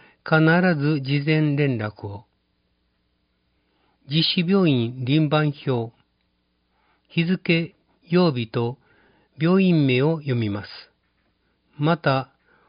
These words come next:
名張市立病院は名張、上野総合市民病院は上野、岡波総合病院は岡波と略称します。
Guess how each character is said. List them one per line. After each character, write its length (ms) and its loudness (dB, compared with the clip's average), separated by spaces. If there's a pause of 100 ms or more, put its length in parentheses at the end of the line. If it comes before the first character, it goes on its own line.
(540)
名 100 0
張 280 0
市 160 -4
立 320 -2
病 240 2
院 200 0
は 240 -2 (140)
名 140 -2
張、 340 -8 (640)
上 160 4
野 180 4
総 280 0
合 160 0
市 160 -4
民 280 2
病 240 2
院 200 -2
は 180 -4 (180)
上 200 0
野、 240 -4 (760)
岡 220 -2
波 280 4
総 260 0
合 220 0
病 240 2
院 180 -2
は 200 -4 (320)
岡 240 -2
波 260 2
と 260 -4 (120)
略 220 -4
称 260 -4
し 160 -14
ま 140 -12
す。 40 -20